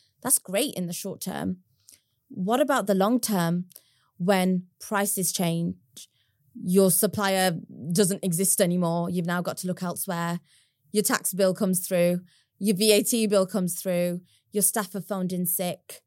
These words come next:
Your staff need maternity pay, whatever it is. Running a business in the long term is very different to setting up and making some money. And scaling up has its own challenges. And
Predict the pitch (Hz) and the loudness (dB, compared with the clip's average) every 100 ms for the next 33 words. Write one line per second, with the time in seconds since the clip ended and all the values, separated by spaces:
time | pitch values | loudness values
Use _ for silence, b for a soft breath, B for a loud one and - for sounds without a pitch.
0 | b b b b b - 208 - 226 202 | b b b b b -4 0 4 4 6
1 | 226 208 190 196 202 233 208 208 202 202 | 4 4 4 4 4 6 6 4 2 0
2 | 190 185 226 233 262 254 277 202 - 214 | 0 2 2 2 2 2 0 0 0 -2
3 | - - b b b b _ 196 262 339 | -4 -4 b b b b _ 2 2 2
4 | 349 339 311 311 302 254 233 277 311 226 | 0 -2 0 0 2 4 4 2 0 0
5 | 175 175 175 165 185 220 285 226 - 254 | -2 0 0 0 2 2 2 0 0 -2
6 | - - 135 196 - - - 220 156 170 | -2 -8 -6 -6 -6 -8 -2 0 0 -4
7 | 196 _ _ _ _ - - 233 - 240 | -8 _ _ _ _ -4 0 0 2 2
8 | 185 208 - - - - 185 180 185 180 | 4 2 0 -12 -8 -2 0 2 0 -2
9 | - 180 - 175 165 - 92 180 _ _ | -4 -6 -4 -4 -4 -6 -8 -10 _ _
10 | _ - 196 - - 254 277 254 180 160 | _ -2 2 4 6 6 6 4 2 -2
11 | 208 - - 196 - 196 - 196 202 202 | -4 -6 -4 -2 -2 -4 -2 -2 0 0
12 | - 202 190 175 165 190 - - b b | -2 0 0 -2 -4 -4 -4 -6 b b
13 | b _ 202 | b _ -2